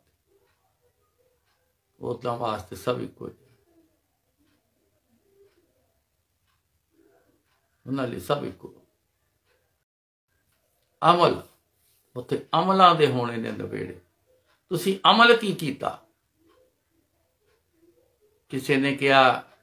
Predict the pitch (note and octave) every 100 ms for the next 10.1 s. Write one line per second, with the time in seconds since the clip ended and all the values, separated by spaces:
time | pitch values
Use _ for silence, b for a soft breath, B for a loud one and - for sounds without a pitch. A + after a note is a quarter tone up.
0 | - - A2 C3 A2+ A2+ C3 D3+ - B2+
1 | C3 - _ _ _ _ - C#3+ D3 B2+
2 | B2 C#3 C#3 C3 A#2 C#3 D3 B2+ A#2 A2+
3 | G#2+ G#2 G2+ - - _ _ _ _ _
4 | _ _ _ _ - D3 D3 B2+ B2+ C#3
5 | C3+ C3 A#2+ B2 B2 A#2+ A2+ B2 B2+ B2
6 | - B2 C3+ B2+ A2+ - B2+ C3 C3+ B2
7 | - A#2 A#2+ A2+ B2+ C#3 A#2+ B2 A2+ A2+
8 | A2+ - - _ _ _ - A#2+ B2 -
9 | A#2+ A2 A2+ G#2+ G#2 - A#1 A1 A1+ -